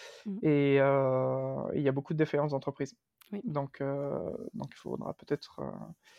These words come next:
Speaker 2: se poser la question du pourquoi et encore une fois de comment on organi-, comment on organise tout ça, comment on forme nos jeunes, euh, comment on peut, euh, comment on peut, par exemple, euh,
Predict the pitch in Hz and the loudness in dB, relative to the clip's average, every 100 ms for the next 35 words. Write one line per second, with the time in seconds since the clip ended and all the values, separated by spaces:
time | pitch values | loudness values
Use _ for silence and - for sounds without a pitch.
0 | - - _ - 139 147 151 139 143 - | -20 -20 _ -8 -4 0 2 0 0 -4
1 | 175 160 139 131 139 - 160 196 160 135 | -4 -2 -4 -6 -8 6 10 10 8 4
2 | - 135 - 160 170 139 135 139 139 135 | -2 -6 -2 0 2 0 -6 -6 -6 -4
3 | 131 135 139 135 160 - 151 147 147 147 | -4 -2 -4 -4 -6 -4 0 2 2 0
4 | 139 139 - 143 165 170 156 139 - 147 | -2 -6 -10 -4 0 0 0 -4 0 0
5 | 139 135 151 170 208 214 _ _ _ - | 2 -2 2 2 0 -4 _ _ _ 0
6 | 143 - 160 160 160 160 156 165 156 139 | 0 4 6 8 6 4 4 6 6 6
7 | 139 135 135 135 139 - - - - _ | 4 2 2 0 -4 -10 -20 -20 -20 _
8 | _ _ _ 165 160 156 160 170 151 143 | _ _ _ 4 6 4 4 2 4 2
9 | 151 151 - 139 135 131 131 131 | 0 -2 0 0 0 0 -2 0